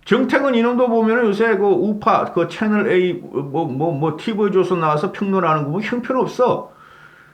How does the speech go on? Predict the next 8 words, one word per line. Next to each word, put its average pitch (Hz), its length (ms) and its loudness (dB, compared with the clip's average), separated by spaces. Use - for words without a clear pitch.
김용태나 262 600 2
정태근, 214 680 2
또 175 440 0
임태희, 240 680 0
이, 208 320 -2
그, 151 520 0
이명박 185 400 0
비서실장. 143 680 -2